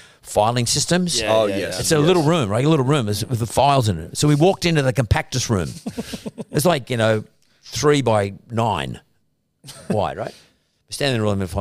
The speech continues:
Speaker 1: and he said, um, "Look," he said, "no need to get Kerry to ring, uh,
Speaker 3: <laughs>
Speaker 1: uh, his, his chairman." He said, uh, "Why don't we resolve them, the three issues, just between you?" He said, "I'll give in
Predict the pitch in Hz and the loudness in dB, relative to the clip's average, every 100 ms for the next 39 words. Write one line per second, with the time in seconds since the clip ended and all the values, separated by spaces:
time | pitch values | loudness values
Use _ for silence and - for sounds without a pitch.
0 | 98 - 101 - 107 92 98 92 85 101 | -4 -6 -6 -2 -2 0 -2 -2 -4 -4
1 | - _ _ _ _ _ _ _ _ _ | -6 _ _ _ _ _ _ _ _ _
2 | _ _ _ - 80 - 90 98 87 76 | _ _ _ -14 -14 -12 -2 0 0 -4
3 | 73 - 76 73 69 71 82 78 82 78 | -10 -10 -8 -8 -10 -10 -8 -6 -6 -6
4 | 170 - 151 120 - 127 90 80 73 - | -6 -2 0 0 0 0 0 -4 -6 -12
5 | - - 90 80 71 - 87 - 92 85 | -12 -16 -12 -12 -12 -12 -14 -16 -20 -18
6 | - 90 104 160 120 101 110 104 107 104 | -14 -12 -10 -10 -10 -10 -10 -8 -4 -4
7 | 101 - _ _ _ _ _ _ _ _ | -6 -12 _ _ _ _ _ _ _ _
8 | _ _ _ 104 139 120 98 90 82 85 | _ _ _ -4 -2 -2 -4 -4 -4 -4
9 | 73 76 73 85 - 82 73 80 73 - | -6 -14 -16 -12 -8 -8 -8 -10 -12 -8
10 | 95 82 - 82 76 73 78 87 87 101 | -8 -8 -10 -8 -8 -8 -8 -6 -2 -2
11 | 90 85 85 80 | -4 -6 -6 -8